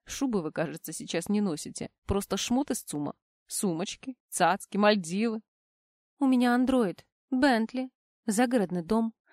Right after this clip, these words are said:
шмотки, само собой. Новая сумочка Жак Мюс. Предпочитаю бижутерию, хотя мне нравятся Бушерон и Картье. Мальдивы можно, но лучше на частный остров.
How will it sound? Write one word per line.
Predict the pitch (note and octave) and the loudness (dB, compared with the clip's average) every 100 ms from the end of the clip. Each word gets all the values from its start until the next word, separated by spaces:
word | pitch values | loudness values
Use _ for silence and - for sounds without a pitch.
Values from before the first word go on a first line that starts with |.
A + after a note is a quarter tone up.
| - | -8
шмотки, | - D#4 F#4 - | 2 4 4 0
само | - A#3 B3 | -2 0 0
собой. | - F#3+ G3+ G3 - _ - | -2 -2 -2 -4 -8 _ 4
Новая | C#4+ C#4 C4+ | 6 6 4
сумочка | C#4+ E4 C#4+ - A#3+ | 4 4 4 2 2
Жак | A#3+ B3 | 4 4
Мюс. | C4 G3+ - - - | 4 4 0 -10 -2
Предпочитаю | D4+ - C#4+ C#4+ D4+ D4 | 0 2 0 4 6 6
бижутерию, | C#4+ C#4 D#4 F4 A3+ A3 | 6 4 4 4 4 2
хотя | A3+ C4 | 2 4
мне | C4+ E4+ | 6 6
нравятся | C4 A3+ G#3+ - | 6 6 2 0
Бушерон | A3+ B3 C4+ D4+ D#4 | 0 2 4 6 4
и | |
Картье. | A3 G#3 - A3+ G#3 F#3+ - - | 4 0 -2 0 0 0 -4 4
Мальдивы | D4 C#4 F4+ D4+ | 4 6 4 4
можно, | A#3+ A#3+ F#3+ F3+ F#3 | 4 4 2 0 -2
но | F#3 A#3+ B3+ B3 | 0 2 2 2
лучше | C4+ D#4 - | 2 0 0
на | A#3+ | 0
частный | B3 - F3+ - | 0 0 -2 -4
остров. | D#3+ D#3+ - - | -6 -8 -10 -12